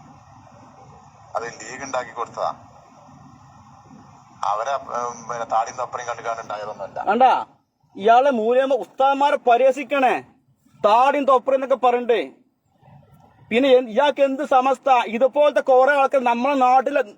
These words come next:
Speaker 2: നാട്ടിലൊക്കെ ഉണ്ട്. ഇപ്പൊ ഇന്റെ നാട്ടിലെ മദ്രസ ഉണ്ട്, നസീമുൽ ഹുദ മദ്രസ. ഇത് ലീഗ് ഉണ്ടാക്കിയ മദ്രസ ആണോ? അങ്ങ് തുറന്നു പറയണം. എന്റെ നാട്ടിലെ സമസ്തന്റെ മദ്-, സമസ്തന്റെ മദ്-, മദ്രസ ലീഗിന്റെ ചെലവുണ്ടാക്കിയ മദ്രസ ആണോ? ആ-, ആണെങ്കിൽ കമ്മിറ്റിക്കാർ തുറന്നാട്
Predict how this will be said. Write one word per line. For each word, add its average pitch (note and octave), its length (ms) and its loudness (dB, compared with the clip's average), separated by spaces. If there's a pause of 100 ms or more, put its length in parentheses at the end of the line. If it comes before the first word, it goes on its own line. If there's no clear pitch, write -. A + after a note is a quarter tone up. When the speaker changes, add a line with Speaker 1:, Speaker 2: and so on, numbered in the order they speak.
Speaker 2:
നാട്ടിലൊക്കെ C4 500 0
ഉണ്ട്. C4+ 340 4 (540)
ഇപ്പൊ B3 200 0
ഇന്റെ C#4+ 320 2
നാട്ടിലെ C4+ 380 2
മദ്രസ B3 440 2
ഉണ്ട്, G3+ 300 -2 (140)
നസീമുൽ B3+ 340 -2
ഹുദ B3+ 160 0
മദ്രസ. A#3+ 300 0
ഇത് A#3+ 100 -4
ലീഗ് C4 360 0
ഉണ്ടാക്കിയ B3+ 340 2
മദ്രസ A#3+ 320 -2
ആണോ? A#3 400 2
അങ്ങ് B3 300 -2
തുറന്നു C4 320 4
പറയണം. D4+ 500 2 (1040)
എന്റെ C#4 280 4
നാട്ടിലെ C#4 360 2
സമസ്തന്റെ C4 520 0
മദ്-, A3+ 240 0 (280)
സമസ്തന്റെ C4 360 0
മദ്-, B3 260 0 (220)
മദ്രസ A#3 460 0 (460)
ലീഗിന്റെ C#4 420 2
ചെലവുണ്ടാക്കിയ B3+ 560 2
മദ്രസ A3+ 340 0
ആണോ? A3+ 240 4
ആ-, F#3+ 300 0
ആണെങ്കിൽ B3+ 240 0
കമ്മിറ്റിക്കാർ A#3+ 580 0
തുറന്നാട് A#3+ 440 2